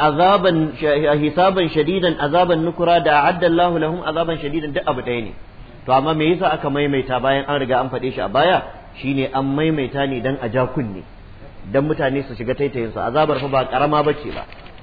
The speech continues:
Duk azabar da Allah zai maimaita ta yace lallai babba ce, to kai ka san cewa lallai ku azabar nan ba ƙarama bace ba. Fattakullaha, ku kiyaye dokokin Allah, ya ulil albab, ya kuma abuta hankula,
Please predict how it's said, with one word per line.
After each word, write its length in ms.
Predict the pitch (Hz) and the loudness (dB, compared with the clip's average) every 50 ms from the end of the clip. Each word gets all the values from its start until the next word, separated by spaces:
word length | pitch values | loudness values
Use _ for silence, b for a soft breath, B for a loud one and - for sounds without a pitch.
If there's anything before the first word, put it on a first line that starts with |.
| - - - - - 87 98 | -20 -20 -20 -18 -16 -4 -2
Duk 140 | - - - | -2 0 2
azabar 380 | - 170 147 165 165 160 156 147 | 2 2 4 4 4 4 4 0
da 100 | 123 131 - | 0 0 0
Allah 320 | 151 156 151 151 135 127 120 | 0 0 2 0 0 0 0
zai 140 | 147 139 127 | -2 -2 -2
maimaita 640 | 131 139 156 170 170 160 139 123 123 127 123 117 - | 0 0 2 2 2 0 0 -2 -2 -4 -6 -6 -4
ta 60 | 131 | -6
yace 280 | 120 123 - 143 147 131 127 | -6 -6 -6 -4 -4 -2 0
lallai 380 | 135 156 160 165 165 175 170 156 | 2 2 4 4 4 4 2 2
babba 320 | 156 143 120 113 156 156 | 2 0 0 2 2 2
ce, 160 | 156 - 135 110 - - - - - - - - - | 2 0 -4 -8 -8 -12 -18 -20 -20 -20 -20 -20 -14
to 120 | - 113 110 | -12 -10 -8
kai 120 | 135 139 | -6 -6
ka 140 | 135 156 139 127 | -4 -4 -6 -4
san 100 | 139 135 123 - | -6 -8 -6 -4
cewa 160 | 143 131 127 | -2 -2 0
lallai 280 | 127 139 143 143 147 143 | 0 -2 0 0 -2 -2
ku 60 | 147 | -2
azabar 360 | - 101 113 123 139 131 131 117 | -4 -2 0 0 0 0 0 -2
nan 180 | 131 170 175 | -2 -2 0
ba 120 | 147 131 113 | 0 -2 -2
ƙarama 320 | - 104 107 113 107 104 | -2 -2 -2 -2 -2 -4
bace 240 | 110 104 - 98 80 | -4 -6 -8 -10 -10
ba. 100 | 71 - - - - - - - - - - - - - - - - - - - - - - - - - - - - - | -10 -12 -12 -16 -20 -20 -20 -20 -20 -20 -20 -20 -20 -20 -20 -20 -20 -20 -20 -20 -20 -20 -20 -20 -20 -20 -20 -20 -4 0
Fattakullaha, 840 | 131 131 127 - 143 113 107 135 135 135 135 139 135 135 123 117 | 0 0 0 0 -2 -2 0 -2 0 2 2 4 4 4 2 0
ku 80 | - 120 | -2 -6
kiyaye 380 | - - 143 143 135 135 135 131 | -6 -2 2 2 4 4 2 2
dokokin 520 | 131 139 131 131 143 139 135 135 139 139 139 | 2 0 0 0 -2 -4 -4 -4 -6 -6 -2
Allah, 280 | 143 143 139 135 117 - - - - - - - - | -2 -2 0 0 -2 -4 -4 -12 -20 -20 -20 -18 -14
ya 380 | 90 104 117 131 135 139 139 139 | -8 -2 2 4 4 4 4 2
ulil 260 | 147 147 139 139 131 - | 0 0 0 0 0 -2
albab, 380 | 131 127 117 120 139 139 131 127 | -4 -4 -2 0 0 0 0 0
ya 180 | 131 135 135 | 0 0 0
kuma 320 | 135 - 143 139 143 147 127 | 0 -2 -4 -4 -2 -2 -2
abuta 320 | 131 120 123 117 135 135 135 | -2 -2 -2 -2 0 0 0
hankula, 560 | 135 135 135 131 - 151 143 139 131 - | 0 0 -2 0 -2 -2 0 0 0 -2